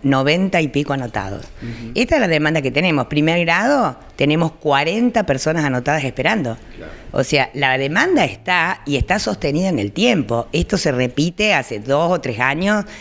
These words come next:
Speaker 1: esta cuestión de llegar en la época de preinscripciones y la desesperación de no poder dar respuesta,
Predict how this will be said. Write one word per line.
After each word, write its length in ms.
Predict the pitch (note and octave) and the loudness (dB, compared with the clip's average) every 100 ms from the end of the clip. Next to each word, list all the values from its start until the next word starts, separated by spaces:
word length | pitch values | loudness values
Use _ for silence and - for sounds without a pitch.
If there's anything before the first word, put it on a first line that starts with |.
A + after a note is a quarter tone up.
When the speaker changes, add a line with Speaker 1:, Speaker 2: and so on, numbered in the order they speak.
| - | -8
Speaker 1:
esta 280 | B2+ - D3+ | -4 -2 0
cuestión 400 | C#3+ - D3+ E3 | 0 0 0 2
de 120 | D#3 | 2
llegar 440 | C#3+ B2+ C3 D3+ E3+ | 2 0 2 2 0
en 80 | |
la 140 | C#3+ C3 | 2 2
época 280 | C3+ D3 C#3+ | 0 0 -2
de 60 | |
preinscripciones 920 | C3 C#3 C#3 E3+ D3+ F#3 G3 A3 B3 - - - - | 0 -2 -2 -2 0 2 2 4 2 -2 -12 -10 -2
y 100 | C3+ | 2
la 100 | B2 | 2
desesperación 680 | B2+ C3+ A#2 C3 C3 F3+ | 2 0 0 2 2 2
de 80 | B3+ | 2
no 140 | E3+ | 2
poder 220 | D3+ C#3+ D3 | 2 2 2
dar 120 | C3+ | 2
respuesta, 560 | C3 - F4+ - B2 | 0 0 0 2 -2